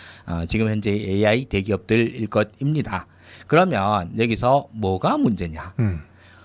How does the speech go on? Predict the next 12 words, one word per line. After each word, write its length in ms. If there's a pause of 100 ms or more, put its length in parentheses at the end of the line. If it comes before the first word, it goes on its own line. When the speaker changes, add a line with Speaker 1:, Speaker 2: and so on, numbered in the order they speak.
(220)
Speaker 1:
돈이 460 (160)
너무 600
많이 240
든다는 420
것이 320
문제입니다. 680 (640)
Speaker 2:
에이아이를 680
계속 220
유지하고 840
돌리는데. 560
Speaker 1:
예, 440
개발하는데도 640